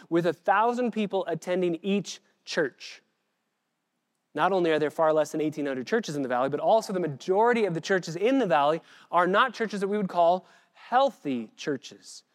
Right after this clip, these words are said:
Bible-believing, expository preaching, Christ-exalting, faithful in discipleship and evangelism.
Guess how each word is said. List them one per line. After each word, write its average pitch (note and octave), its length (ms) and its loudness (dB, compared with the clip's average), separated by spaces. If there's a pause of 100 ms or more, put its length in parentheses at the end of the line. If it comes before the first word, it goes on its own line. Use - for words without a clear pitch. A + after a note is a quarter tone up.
(360)
Bible-believing, F3 760 2
expository F3 580 -2
preaching, F#3 320 -4
Christ-exalting, F3 960 -2 (460)
faithful G3 500 -2
in F#3 80 0
discipleship E3+ 500 -2
and E3 80 -2
evangelism. D#3+ 640 -6